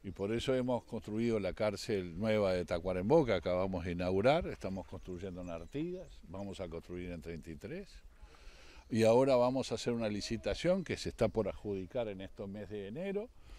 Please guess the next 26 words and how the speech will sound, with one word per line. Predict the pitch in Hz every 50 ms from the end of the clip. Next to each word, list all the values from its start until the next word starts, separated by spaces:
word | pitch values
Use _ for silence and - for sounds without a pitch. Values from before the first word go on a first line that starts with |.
| - - - - - - - - - - -
y | 110 107 107 104 95
febrero, | - - 135 151 170 180 196 196 202 220 262 294 - - - - - - - -
para | - 113 113 120 113
que | 104 - 123 120 120 127 135 139 139 135
empiecen | - 123 117 101 - 131 123 117 127 117
los | 113 -
trabajos | - 110 107 120 117 - 127 117 -
en | 127 110 113 127
marzo, | 160 175 147 131 135 - - 196 208 254 - - - - - - - - - -
sobre | - - 131 139 151 170 180
todo | - - 143 139 160 170 170
para, | 143 - 131 123 131 139 147 160 156 - -
eh, | 123 113 110 107 107 104 98
mil | 113 139 165 180 190 185 170 123
quinientas | 110 123 117 120 135 135 131 - 107 -
plazas | - - 113 113 113 - - - - - - - - - -
más | 101 95 101 113 117 117 - - - -
en, | - 107 104 107 107 110 110 110 110 107 -
eh, | 98 98 95 95 95 92 90 85 82 - -
en | 98 98 95
los | 95 92 -
predios | - - 131 120 117 117 113 113 104
del | 87 92 85
Penal | - 92 87 90 95 101
de | 87 82
Libertad. | 80 80 80 80 80 78 - - 95 85 85